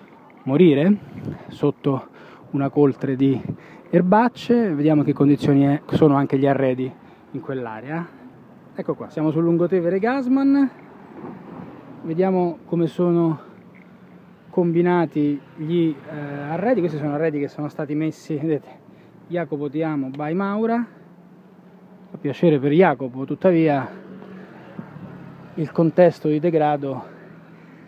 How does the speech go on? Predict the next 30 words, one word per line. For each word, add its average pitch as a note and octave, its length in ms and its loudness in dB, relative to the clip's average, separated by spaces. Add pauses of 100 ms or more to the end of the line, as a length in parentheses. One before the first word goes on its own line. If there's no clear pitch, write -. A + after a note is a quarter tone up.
(140)
ha C#3 100 -8
poco D#3+ 300 -2
a C#3 60 -6
che D3+ 100 -6
fare D3 320 -2
con C#3 140 -2
l'amore C#3 380 0
di B2 100 -4
questi C3+ 260 -6
due C3+ 180 -2
signori. A#3+ 540 2 (1200)
Anche D3+ 300 -8
qua, D3+ 360 -4
"Jenny C#3 460 -6
ti F#3 140 -4
amo", F3+ 420 -6 (840)
tutto D#3+ 320 -6
quanto D3+ 420 -2
completamente C#3 560 -4
ammaccato C3+ 540 -4
dopo B2+ 480 -8
pochissimi C#3+ 560 -6
mesi A#2+ 480 -6 (520)
dalla B2+ 240 -12
posa C3 240 -12
in D3+ 100 -6
opera. A#3 400 -6 (1600)
Qui F3+ 160 -2
anche E3 320 -4
"Laura C#3+ 500 0